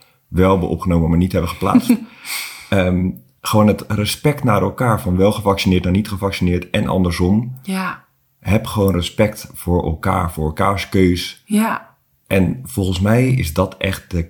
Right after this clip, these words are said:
Speaker 1: kern en de basis.
Speaker 2: Ja.
Speaker 1: En sluit niemand buiten. Ik had het ook met mijn zus over, die overigens wel gevaccineerd is. En zij werkt ook op een basisschool. Die zei, ja, je leert die kinderen,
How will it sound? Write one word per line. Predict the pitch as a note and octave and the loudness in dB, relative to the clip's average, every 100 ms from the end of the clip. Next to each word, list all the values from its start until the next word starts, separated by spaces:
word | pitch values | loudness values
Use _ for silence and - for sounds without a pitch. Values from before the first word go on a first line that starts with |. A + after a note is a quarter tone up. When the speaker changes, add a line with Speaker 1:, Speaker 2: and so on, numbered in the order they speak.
| _ | _
Speaker 1:
kern | - G2+ F#2+ F2+ | 0 2 4 0
en | E2+ | -2
de | E2 | -2
basis. | - F2+ D#2 - - - - - - | -4 -2 -2 -2 -6 -12 -14 -18 -6
Speaker 2:
Ja. | F#3 | 0
Speaker 1:
En | G#3 | 2
sluit | G#3 A2 A2+ | 2 4 4
niemand | G#2+ G#2+ F2+ | 4 4 4
buiten. | E2+ G#2+ C3 B2+ | 2 2 2 0
Ik | D#2+ | -4
had | F2+ | -4
het | G2+ | -2
ook | G2 A2 | -2 2
met | G#2+ | 2
mijn | G2+ | 2
zus | F2+ A2 - | 2 0 0
over, | - F2+ | -2 0
die | F2+ - | -2 2
overigens | F2+ - F2 F2 | 0 2 0 0
wel | D#2+ F2+ | 2 0
gevaccineerd | A#2 F#2+ F2+ F2+ E2+ E2 | 0 -2 -2 0 0 0
is. | E2 - - | -4 -8 -6
En | F2+ | -2
zij | E2+ | 2
werkt | F2 E2+ - | 2 0 2
ook | B2 - | 2 2
op | - | -4
een | D#2+ | -4
basisschool. | B1 A1+ - - E2+ A2+ D3 - - - - - - | -2 -4 -6 -8 -6 -6 -8 -14 -20 -20 -20 -20 -4
Die | F#2 | 0
zei, | F#2+ F#2 G#2+ | 2 2 2
ja, | G2 | 2
je | F2 F2+ | 2 2
leert | F#2+ F#2+ | 2 0
die | E2+ | 0
kinderen, | G#2+ G#2 F2 F2 - | 2 4 4 0 -4